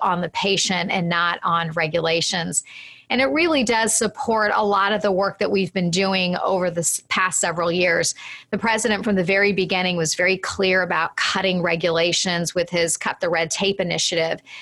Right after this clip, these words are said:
And at C M S, we brought that forward with our Patients Over Paperwork initiative. And so really responding to the pandemic was just building out a lot of the work that we had already done.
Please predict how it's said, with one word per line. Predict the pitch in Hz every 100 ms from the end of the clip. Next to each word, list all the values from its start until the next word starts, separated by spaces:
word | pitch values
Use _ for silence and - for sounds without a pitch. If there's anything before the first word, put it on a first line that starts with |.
| - - -
And | 190
at | 185
C | - 214
M | 196
S, | 190 190 -
we | 196
brought | 175 196 175 165
that | 170 160
forward | - 202 208 208 185 170 170
with | - 180 170 165 -
our | 156 175 170
Patients | - 190 - 185 165
Over | 175 175
Paperwork | 170 - 196 185 165 165 -
initiative. | 170 160 - 170 160
And | 175 170
so | 196 175 170 - - -
really | 190 202 214 196 185 180 - - 202
responding | 196 - - 185 196 196 185 175
to | - 175
the | 175
pandemic | - 180 175 185 185 170 175
was | 160
just | - 170 160 143
building | 175 175 175 165
out | - 170 170 170
a | 170
lot | 165 160
of | 160
the | 160
work | 156 165 156
that | 175 165
we | 165
had | 170
already | 151 156 156 151
done. | 151 147 147